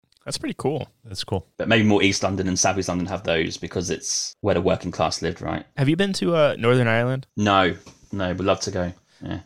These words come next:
Speaker 1: Northern
Speaker 3: Yeah.
Speaker 1: Ireland is one of my favorite countries that I've ever been to. Um,
Speaker 3: Yeah.
Speaker 1: I mean, dude, it's so beautiful. It's so underrated. Belfast, man, like, if you get a chance, um, Belfast is really, really cool. Um, incredibly walkable.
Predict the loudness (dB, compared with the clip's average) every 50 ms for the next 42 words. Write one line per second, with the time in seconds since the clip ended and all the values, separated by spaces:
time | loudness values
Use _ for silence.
0 | _ 0 4 6 8 8 8 8 6 4 4 4 2 0 -2 -2 -2 -2 -2 0
1 | 0 0 -2 -2 -2 -6 -6 -6 -6 -6 -6 -6 -6 -6 -8 -6 -4 -4 -2 -2
2 | -2 -2 -4 -4 -2 -2 -2 -2 -2 -4 -4 -6 -6 -8 -10 _ _ _ _ _
3 | _ _ _ _ -4 -2 0 0 2 0 0 -2 -4 -10 -16 _ _ _ _ _
4 | -2 -2 0 2 2 2 2 0 0 -2 -6 _ _ -12 -12 -4 -2 0 0 0
5 | -2 -4 -8 -4 -4 -2 0 0 0 2 2 2 2 2 2 0 0 2 2 2
6 | 0 0 0 0 4 4 6 6 6 4 2 2 2 4 4 4 4 4 2 0
7 | 0 2 4 4 4 4 4 4 4 4 4 2 0 -2 -4 -4 -2 0 0 0
8 | -2 0 -2 -2 -2 -2 -4 -6 -4 -4 -2 -2 -2 -2 -2 -2 -2 -2 -2 -2
9 | -4 -4 -6 _ _ _ _ _ _ _ _ _ -4 -2 0 0 0 0 -2 -6
10 | -10 -14 _ _ _ _ _ _ _ -2 -2 0 2 2 2 2 2 0 0 0
11 | 0 0 0 0 0 0 -2 -4 -4 -6 -4 -2 -2 -2 -4 -4 -4 -4 -2 -2
12 | 0 -2 -2 -4 -6 -10 -12 -14 -16 _ _ _ -14 -12 -4 -2 0 0 0 0
13 | -2 -2 0 -2 -2 -4 -4 -6 -4 -4 -4 -4 -4